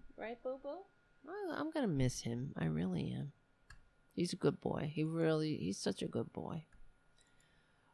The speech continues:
All right, listen, listen, listen. I have to go because I need to lay down and get unconscious. I don't even want to think about anything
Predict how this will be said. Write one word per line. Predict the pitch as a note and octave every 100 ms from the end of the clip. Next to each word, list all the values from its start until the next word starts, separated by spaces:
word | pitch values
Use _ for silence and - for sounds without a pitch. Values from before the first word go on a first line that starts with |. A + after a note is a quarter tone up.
| -
All | E3+ G#3 G3
right, | G#3+ G#3
listen, | E3 F#3 A#3 A#3 - A3 G3+ E3
listen, | A3 G#3 - G3+ A3
listen. | F#3 A3+ F3+ - A#3+ A3 A3 G#3 F#3+ - - _ _ _ _ _ _ - _ _ _ _ _ _ _ _ _ _ - - -
I | E3 F3+ F#3 F#3 F3+ F#3 F3+ - - _ _ _ - _ _ _ _ _ _ D3+
have | E3+ E3
to | -
go | - - - C#3 - -
because | C#3+ - C#3 -
I | D#3+
need | D#3+
to | C#3
lay | C3 C3
down | C3 C3 C3 C3+
and | - C#3 C#3
get | D3 C#3+
unconscious. | C#3+ C#3 B2+ C#3 C#3 -
I | F3+
don't | A3 A3+
even | G3+
want | E3+ E3+ D#3
to |
think | - D#3+ D3+
about | C3 C3+ C#3 - _ _ _ _ - - _ _ _ -
anything | C#3 C#3 C3+ C3